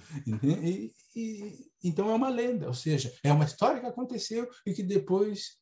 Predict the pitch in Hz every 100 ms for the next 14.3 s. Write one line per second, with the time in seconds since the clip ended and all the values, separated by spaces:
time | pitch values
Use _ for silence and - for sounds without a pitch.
0 | - 170 202 190 202 - 196 202 180 226
1 | - 156 156 147 160 151 - 151 147 151
2 | 156 139 147 160 175 156 - 156 156 151
3 | 151 165 143 127 - _ - - - _
4 | _ _ - 123 110 123 160 139 120 -
5 | _ 139 131 113 147 156 - 113 - 98
6 | - - 123 117 123 127 135 143 147 147
7 | 151 156 - 180 180 156 - 98 _ -
8 | 190 151 147 135 135 120 117 117 104 _
9 | - - 311 _ - - - - 226 262
10 | - 349 - 330 320 165 190 220 135 135
11 | 127 - 135 - 113 - _ 143 135 143
12 | 123 143 165 147 135 - - 143 147 135
13 | 135 170 170 - _ _ _ _ 135 131
14 | 131 160 220